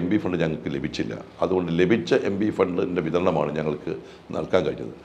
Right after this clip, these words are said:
അത് ഓരോ പ്രദേശത്തിൻ്റെയും പ്രാദേശികമായ ആവശ്യങ്ങളനുസരിച്ച് പലയിടത്തും, ആ, ആവശ്യപ്പെട്ടത് ഈ നേരത്തെ ഞാൻ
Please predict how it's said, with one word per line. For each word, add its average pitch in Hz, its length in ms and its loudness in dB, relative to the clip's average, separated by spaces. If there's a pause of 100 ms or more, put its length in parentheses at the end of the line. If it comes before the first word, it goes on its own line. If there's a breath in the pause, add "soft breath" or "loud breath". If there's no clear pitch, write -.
(520 loud breath)
അത് 135 120 10 (360)
ഓരോ 123 180 10 (100)
പ്രദേശത്തിൻ്റെയും 107 840 6
പ്രാദേശികമായ 95 720 6 (120)
ആവശ്യങ്ങളനുസരിച്ച് 80 800 -4 (420 soft breath)
പലയിടത്തും, 117 440 8 (320)
ആ, - 20 10 (240)
ആവശ്യപ്പെട്ടത് 92 640 2 (220)
ഈ 80 40 -4 (140)
നേരത്തെ 87 340 4
ഞാൻ 82 80 4